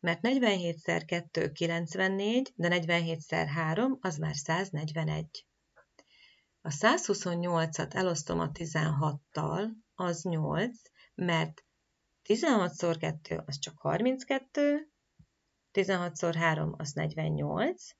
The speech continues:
tizenhat szor négy az hatvannégy, tizenhat szor öt az nyolcvan, tizenhat szor hat az kilencvenhat, tizenhat szor hét az száztizenkettő, de tizenhat szor nyolc az százhuszonnyolc.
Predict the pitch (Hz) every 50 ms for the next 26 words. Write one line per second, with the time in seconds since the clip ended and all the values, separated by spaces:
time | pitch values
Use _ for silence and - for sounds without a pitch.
0 | _ _ _ - 185 160 160 185 165 165 165 160 - - 170 160 160 165 160 160
1 | 160 160 156 - - - 160 156 - 156 156 156 156 156 151 151 147 160 196 262
2 | 311 - - _ _ _ _ _ _ _ _ - - 214 190 208 196 180 175 175
3 | 165 160 - - 165 160 165 160 160 170 160 160 - 165 156 156 151 143 147 -
4 | 180 196 226 269 330 381 - _ _ _ _ _ _ _ - 254 247 254 254 233
5 | 214 202 190 190 - - 180 175 170 165 160 160 160 147 - - - 165 156 151
6 | 151 160 160 156 - 180 185 185 180 196 233 254 285 285 - _ _ _ _ _
7 | - - 294 294 285 240 202 190 175 170 160 - - 170 170 160 160 180 170 160
8 | - 156 147 - - 196 175 170 160 156 - 160 - 151 147 156 156 151 160 165
9 | 165 - - - 285 285 277 277 277 - _ _ _ _ _ - 170 165 170 170
10 | 143 170 165 156 156 156 156 151 - - 143 139 143 151 175 220 277 294 285 285
11 | - - _ _ - 160 - - - 147 156 160 - - 165 - - 160 156 156
12 | 156 156 156 165 175 175 - -